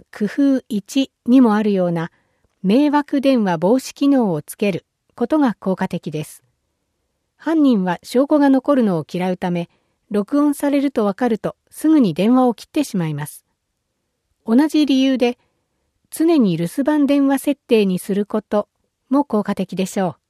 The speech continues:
昨今の詐欺の巧妙さは、電話を取ったらアウトと言えるほど巧妙で恐ろしいもの。ですから、次は自分かもと考え、必ず予防をしてください。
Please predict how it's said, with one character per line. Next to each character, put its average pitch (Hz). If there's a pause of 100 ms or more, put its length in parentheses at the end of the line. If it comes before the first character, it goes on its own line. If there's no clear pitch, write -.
(1500)
昨 -
今 220
の 175
詐 208
欺 247
の 170
巧 190
妙 208
さ 190
は、 180 (500)
電 254
話 294
を 285
取 285
っ -
た 220
ら 208
ア 254
ウ 302
ト 220 (200)
と 262
言 226
え 233
る 240
ほ 226
ど 214 (280)
巧 220
妙 226
で 202
恐 175
ろ 269
し 262
い 240
も 156
の。 147 (920)
で 202
す -
か 190
ら、 165 (520)
次 208
は 196
自 175
分 220
か 262
も 233 (120)
と 208
考 208
え、 190 (300)
必 269
ず 285
予 233
防 247
を 240
し -
て 233
く 226
だ 220
さ 233
い。 190